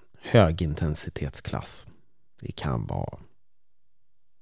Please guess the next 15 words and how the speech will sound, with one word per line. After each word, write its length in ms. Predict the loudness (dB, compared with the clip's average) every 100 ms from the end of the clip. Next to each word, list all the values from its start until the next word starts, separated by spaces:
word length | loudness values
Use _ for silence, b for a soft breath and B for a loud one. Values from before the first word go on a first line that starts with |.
| -2
vad 320 | 10 12 12
som 200 | 10 6
helst 420 | 6 6 4 0 -4
egentligen, 440 | -6 -6 -2 4
men 160 | 8 12
med 100 | 12
hög 240 | 12 12
intensitet 840 | 10 10 10 10 8 8 8 8
för 120 | 8
att 80 | 8
bara 220 | 10 8
förklara, 280 | 6 4 4
men 140 | 4 6
typ 240 | 4 6
en, 180 | 6